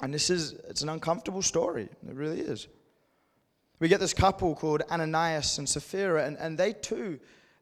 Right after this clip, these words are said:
they sell a field. They sell a field that they own, and they give the money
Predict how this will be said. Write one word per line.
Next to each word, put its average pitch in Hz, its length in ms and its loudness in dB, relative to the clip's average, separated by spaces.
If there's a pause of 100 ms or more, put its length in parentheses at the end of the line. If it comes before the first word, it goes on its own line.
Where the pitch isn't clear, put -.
they 175 160 0
sell 208 480 2
a 208 60 -4
field. 175 540 -8 (520)
They - 60 -12
sell 175 480 0
a - 60 -4
field 151 360 -4
that - 120 -20
they 135 160 -4
own, 98 280 -14 (720)
and 135 100 -10
they 127 120 -8
give 165 340 -8
the 175 80 -10
money 143 340 -10